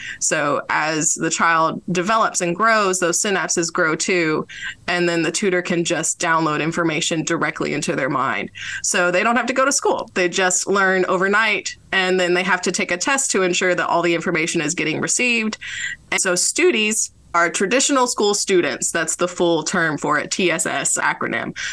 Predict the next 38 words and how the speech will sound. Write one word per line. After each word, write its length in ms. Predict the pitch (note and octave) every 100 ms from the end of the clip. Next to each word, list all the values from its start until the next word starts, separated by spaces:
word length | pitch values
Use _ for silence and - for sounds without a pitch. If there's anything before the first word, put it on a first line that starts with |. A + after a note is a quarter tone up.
| -
Studi 480 | - - A3+ A3+ A3
is 160 | F3+
kind 240 | F3+ G3 F#3
of 80 |
a 80 | E3+
derogatory 800 | E3+ F3 F#3+ F#3+ F3+ F#3 D3+ C#3+
term 480 | E3+ D3+ C3 C#3 D#3+ -
for 180 | E3+
someone 400 | E3 F3+ E3 D#3
who 200 | D#3 D#3+
has 340 | D#3 F3 D#3 -
to 100 | F3
go 240 | D3+ D3
to 240 | - D#3+ D#3
traditional 480 | - A3 C4 E3+
school, 360 | D3+ - C#3+ A#2+
because 420 | E3 E3 D#3+ -
for 160 | - D#3+
whatever 420 | F#3+ B3 G#3+ F#3+
reason, 500 | F3 D3+ D#3 D#3 D3+ -
maybe 380 | D#3+ D#3 D#3
it's 160 | D#3 -
something 480 | C#3+ D3 C#3+ D3+ D#3+ - - - -
physiological 840 | - D#3+ D#3+ D#3+ G#3+ A#3 G#3+ G3+
or 520 | F3+ D#3+ D3 - D3
technological 720 | C#3+ B3 G#3+ G3 F3+ F#3 F3+ E3
or 440 | D3+ D3 C#3+ C#3
something, 560 | - E3 - D3+ D3+ D3+ - - - -
the 300 | F3 F3 F3
tutor 500 | - A3 G3 E3+ -
and 200 | - F3
the 60 |
synapses 520 | E3 F3 D3+ - D#3 D#3+
are 60 |
not 220 | D3+ G2
working. 480 | B2+ G2+ - D#2 - - - -
And 460 | E3+ E3 E3 C#3
the, 380 | F3 D3 C#3